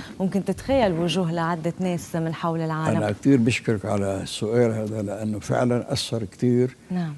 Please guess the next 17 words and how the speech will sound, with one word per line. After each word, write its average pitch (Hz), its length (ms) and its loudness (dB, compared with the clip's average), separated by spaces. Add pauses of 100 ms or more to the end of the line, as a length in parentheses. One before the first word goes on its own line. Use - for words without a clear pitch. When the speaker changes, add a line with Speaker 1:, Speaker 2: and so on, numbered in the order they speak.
(180)
Speaker 2:
على 101 500 -2
العمل 104 560 -4 (220)
الفني 110 500 0
اللي 92 260 -6
أنا 101 160 -6
عم 101 160 -6
بمارسه 107 560 0
هلأ. 101 220 0 (300)
Speaker 1:
نعم. 170 160 -2 (640)
Speaker 2:
آه، 107 40 -6 (800)
الطيران 113 640 -2
كان 107 200 -6
بالنسبة 104 520 -8
إلي 104 280 0 (680)
كان 101 220 -8
له 113 240 -2
معنى 107 600 -4